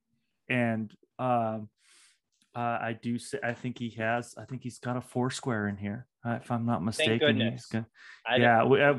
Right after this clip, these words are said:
Speaker 1: if they, if there's not a Foursquare in it,
Speaker 2: Yeah, we
Speaker 1: I don't
Speaker 2: can't
Speaker 1: know if
Speaker 2: re-,
Speaker 1: we're
Speaker 2: we
Speaker 1: gonna
Speaker 2: can't
Speaker 1: do it.
Speaker 2: review it if there's not a Foursquare in it. I, I
Speaker 1: Yeah.
Speaker 2: think that's where we're,
Speaker 1: <laughs>
Speaker 2: that's our role here in the world. We find
Speaker 1: Yeah.
Speaker 2: books that include Foursquares and we <laughs> talk about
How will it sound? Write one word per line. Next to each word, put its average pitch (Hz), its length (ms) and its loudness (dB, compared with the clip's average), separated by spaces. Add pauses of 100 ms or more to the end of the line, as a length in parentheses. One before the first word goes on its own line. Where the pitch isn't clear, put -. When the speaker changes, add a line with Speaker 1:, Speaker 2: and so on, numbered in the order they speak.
Speaker 1:
if 135 160 2
they, 175 100 6
if 170 120 6
there's 226 300 6
not 277 140 8
a 190 60 4
Foursquare 147 760 2
in 120 120 -4
it, 120 180 -4 (420)
Speaker 2:
Yeah, 139 240 4
we 147 160 2
Speaker 1:
I 143 40 4
don't 143 100 2
Speaker 2:
can't 185 100 6
Speaker 1:
know 143 80 4
if 135 60 -2
Speaker 2:
re-, 160 80 2
Speaker 1:
we're 143 100 2
Speaker 2:
we - 80 0
Speaker 1:
gonna 131 60 -4
Speaker 2:
can't 143 180 6
Speaker 1:
do 139 80 4
it. 135 40 4
Speaker 2:
review 151 240 2
it 135 100 4
if 120 120 0
there's 127 200 -4
not 131 160 2
a - 20 -4
Foursquare 107 540 -6
in 95 60 -8
it. 98 460 -6
I, - 60 -2
I 139 40 4
Speaker 1:
Yeah. 143 80 4
Speaker 2:
think 131 200 6 (140)
that's - 80 -14
where 127 160 4
we're, 117 240 4 (160)
Speaker 1:
<laughs> - 160 -10
Speaker 2:
that's 123 160 4
our 127 180 6
role 123 500 6
here 123 180 0
in 120 120 -2
the 113 80 -2
world. 110 440 2 (380)
We 127 100 4
find 139 260 4
Speaker 1:
Yeah. 180 160 6
Speaker 2:
books 143 160 0
that 147 120 -4
include 139 380 -2
Foursquares 127 640 0
and 120 160 -4
we 135 120 -2
<laughs> - 180 -6
talk 123 160 0
about 110 240 4